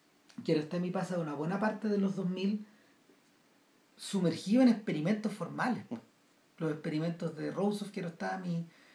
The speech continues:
The Five, eh, experimentos que, que casi siempre, que casi siempre adoptan el, un formato que no es específicamente cinematográfico. Por ejemplo, Ten on Ten, las lecciones que, que, el,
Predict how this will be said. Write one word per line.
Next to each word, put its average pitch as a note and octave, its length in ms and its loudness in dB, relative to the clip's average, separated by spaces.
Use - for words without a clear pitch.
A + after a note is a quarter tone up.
The - 100 -14
Five, F3+ 560 0
eh, D3 800 2
experimentos F3 680 -2
que, D3+ 580 -4
que E3+ 100 -12
casi E3+ 260 -2
siempre, G#3 580 2
que E3+ 120 -10
casi F3 240 -4
siempre G3+ 360 0
adoptan G3+ 600 0
el, D#3 320 0
un A3 120 4
formato A3 440 4
que F#3+ 120 2
no F3 120 4
es B3 240 6
específicamente A3+ 840 2
cinematográfico. F#3+ 920 0
Por D3 140 -6
ejemplo, F3+ 560 -4
Ten A3 200 10
on A3 200 6
Ten, A#3 380 6
las F3 160 -2
lecciones G3+ 560 2
que, D#3 640 -4
que, D#3+ 160 -2
el, D3+ 420 -4